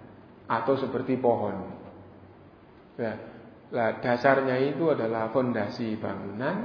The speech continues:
ya, atau akarnya pohon. Ya, apabila dasarnya itu benar atau akarnya itu benar, maka di hadapan Allah dinyatakan imannya benar, dia punya agama, meskipun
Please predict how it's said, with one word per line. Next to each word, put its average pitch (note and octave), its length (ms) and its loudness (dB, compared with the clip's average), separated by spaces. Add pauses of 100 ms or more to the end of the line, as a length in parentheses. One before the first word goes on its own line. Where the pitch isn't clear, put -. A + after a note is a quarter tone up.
(1400)
ya, G#2+ 160 -6 (320)
atau C#3 720 2
akarnya A#2+ 560 0
pohon. A#2 320 2 (1800)
Ya, A2+ 160 -10 (1300)
apabila B2 520 4 (560)
dasarnya A#2 800 4
itu A2+ 240 -4
benar A2 400 0 (240)
atau A#2+ 160 4
akarnya A2+ 480 0
itu A#2 160 -4
benar, A#2+ 480 -2
maka B2+ 560 -2
di B2 160 -2
hadapan A2 400 -2
Allah A#2+ 320 -2
dinyatakan A#2 720 -2
imannya A2+ 400 0
benar, A#2 320 -2
dia A2 240 0
punya A#2 320 -2
agama, A#2 480 -4
meskipun E3+ 880 0